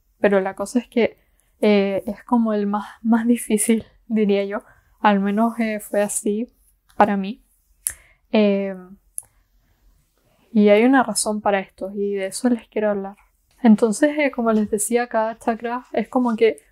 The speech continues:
hay que purgar los bloqueos y, y los bloqueos que hay en cada, como en cada chakra, cier-, ¿cierto? Son como distintos, eh, y los bloqueos que hay en nuestro chakra corona <laughs> tienen que ver con,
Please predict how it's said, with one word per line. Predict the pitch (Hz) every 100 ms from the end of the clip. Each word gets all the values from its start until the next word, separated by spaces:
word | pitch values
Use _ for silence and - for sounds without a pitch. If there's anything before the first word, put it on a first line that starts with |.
| _ -
hay | 220
que | 247
purgar | 233 226 208 214 - 233
los | 220
bloqueos | 214 196 196 202 202
y, | 208 285 - - - -
y | 220
los | 214 202
bloqueos | 208 202 208 226
que | -
hay | 233
en | 240 220
cada, | 208 208 214 220 226 -
como | 214 208
en | 202
cada | 196 208
chakra, | - 214 214
cier-, | 214 226 220
¿cierto? | - 220 208 247
Son | - 208
como | 214 214
distintos, | 208 - 196 202 254 262 247
eh, | 214 - _ _ _ _ -
y | 226 214 208 202
los | 208 202
bloqueos | 220 208 208 233 -
que | - 254
hay | 226 262
en | 262
nuestro | 262 - 220
chakra | 220 214 247
corona | 240 226 214 220 262 - - - -
<laughs> | - _
tienen | - 233 247
que | 247
ver | 226 220 220
con, | 247 233 220 208 208 208